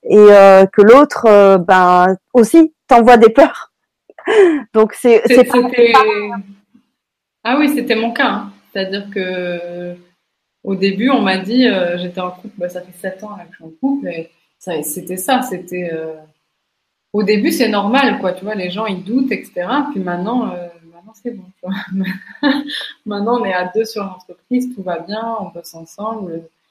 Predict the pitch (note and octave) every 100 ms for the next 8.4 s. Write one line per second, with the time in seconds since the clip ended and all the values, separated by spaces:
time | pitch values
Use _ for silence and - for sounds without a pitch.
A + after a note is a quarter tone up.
0 | _ _ F#3+ G3+ G#3+ F#3+ F#3+ G3 G#3 G3
1 | D#4+ B3+ G#3 G3+ - A3+ A3+ A#3 - _
2 | _ _ _ _ _ _ _ B3 A#3 G#3+
3 | E4+ D#4 G#3+ A#3+ A#3+ G#3 G3+ G3+ G3+ -
4 | C#4+ C#4+ G3 A3+ A#3 - F#3+ F#3+ F#3 F3+
5 | F3+ _ _ - G3+ G3+ G3+ G3 G3 -
6 | B3+ A#3+ G3 F#3+ F#3+ G3+ G#3+ A#3+ A#3 G#3+
7 | - G3 G#3 D4+ D#4 _ _ - G3+ G3+
8 | - A3+ A#3+ A#3+